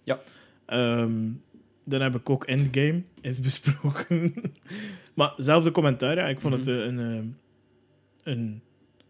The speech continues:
Speaker 2: goed laatste anderhalf uur <laughs> van, eh,
Speaker 1: Ja.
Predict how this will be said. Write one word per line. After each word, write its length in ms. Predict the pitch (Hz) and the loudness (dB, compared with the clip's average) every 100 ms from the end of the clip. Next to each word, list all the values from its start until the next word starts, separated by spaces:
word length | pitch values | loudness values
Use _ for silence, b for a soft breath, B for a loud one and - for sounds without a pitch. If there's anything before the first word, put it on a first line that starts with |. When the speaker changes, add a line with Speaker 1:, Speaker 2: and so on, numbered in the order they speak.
| _ _ _ - | _ _ _ -6
Speaker 2:
goed 400 | 143 196 - - | 0 0 -2 -14
laatste 720 | 135 135 160 170 - 156 143 - | -4 -2 0 -2 -2 -2 -2 -2
anderhalf 560 | 160 156 120 139 139 - | 2 2 4 2 2 2
uur 540 | 160 175 196 185 - - | 4 6 6 2 -2 -16
<laughs> 400 | - - - 151 | -20 -20 -6 -4
van, 280 | 123 127 135 | -2 -2 0
eh, 320 | 127 127 135 135 | -2 -2 -2 0
Speaker 1:
Ja. 220 | - | 0